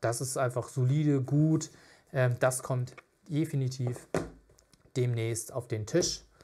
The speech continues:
und wird dann, äh, ja, kaputt gemacht, zerschnibbelt, bemalt,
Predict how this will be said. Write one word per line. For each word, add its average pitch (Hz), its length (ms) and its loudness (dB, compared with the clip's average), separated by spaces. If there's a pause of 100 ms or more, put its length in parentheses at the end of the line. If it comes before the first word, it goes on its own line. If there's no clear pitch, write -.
(140)
und 120 200 -2
wird 120 200 0
dann, 117 320 -4
äh, 113 180 -4 (100)
ja, 104 140 -8
kaputt 151 380 -4
gemacht, 127 480 -2 (180)
zerschnibbelt, 117 680 -6
bemalt, 110 500 -4